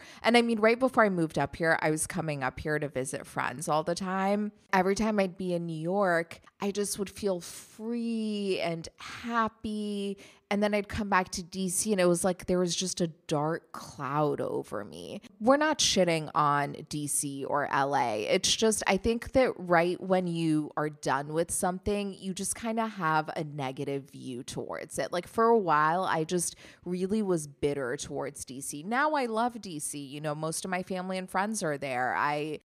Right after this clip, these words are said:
you know, would love to go visit soon. But in that initial stage, I mean, it's, it's the same as right when you break up with someone or right when you leave a job. You usually are not thinking of all the positives. It's just, you're just reflecting on all the things that you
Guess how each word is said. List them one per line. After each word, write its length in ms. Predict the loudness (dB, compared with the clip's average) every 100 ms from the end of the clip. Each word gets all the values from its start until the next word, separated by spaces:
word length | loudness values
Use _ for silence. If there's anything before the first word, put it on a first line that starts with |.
| -10
you 140 | -4
know, 100 | -2
would 220 | -2 -2 -2
love 180 | -4 -6
to 120 | -8
go 160 | -4 -2
visit 460 | -4 -4 -6 -6
soon. 560 | -10 -6 -6 -6 -8 -14 _
But 440 | 2 4 2 0 -6 _ _
in 180 | 0 4
that 180 | 2 2
initial 460 | 0 -2 0 0
stage, 340 | 0 -4 -2 -2
I 60 |
mean, 120 | -2 -4
it's, 200 | -4 -6 -4
it's 180 | -4 -4
the 120 | -4
same 280 | -2 -2 0
as 200 | -2 2
right 180 | 0 0
when 120 | -4
you 80 | -4
break 340 | -2 -4 -2
up 220 | -2 0 0
with 100 | -2
someone 320 | -2 -4 -6
or 100 | -2
right 240 | 0 0
when 140 | -2 -4
you 160 | -4
leave 300 | -6 -6 -2
a 80 | -2
job. 520 | -2 0 2 2 -2 -4
You 140 | -8
usually 360 | -6 -4 -2 0
are 100 | 0
not 260 | -2 -6 -4
thinking 420 | -4 -2 -6 -6
of 140 | -4
all 160 | -2 -2
the 120 | -4
positives. 840 | -8 -2 0 0 -4 -2 -4 -2
It's 240 | -4 -4 -8
just, 180 | -10 _ -10
you're 180 | -6 -2
just 300 | -2 -2 -4
reflecting 800 | -8 -6 -4 -4 -4 -6 -4 -4
on 220 | -4 -4
all 240 | -2 -2
the 140 | -2 -4
things 420 | -4 -6 -6 -10
that 120 | -10
you 120 | -10